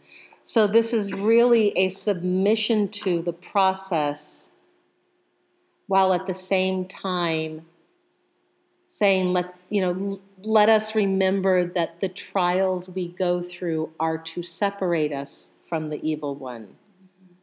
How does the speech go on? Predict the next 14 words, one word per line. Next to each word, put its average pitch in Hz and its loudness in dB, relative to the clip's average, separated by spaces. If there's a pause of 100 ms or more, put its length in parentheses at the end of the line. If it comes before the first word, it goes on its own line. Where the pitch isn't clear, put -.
(340)
They 180 4
are 175 2
not 180 0 (880)
for 196 2
us 170 0
to - -8
suffer. - -8 (180)
They 175 0
are 175 0
not, 175 0 (3000)
they 233 6
are 220 6
not 214 2 (280)
judgment. 190 0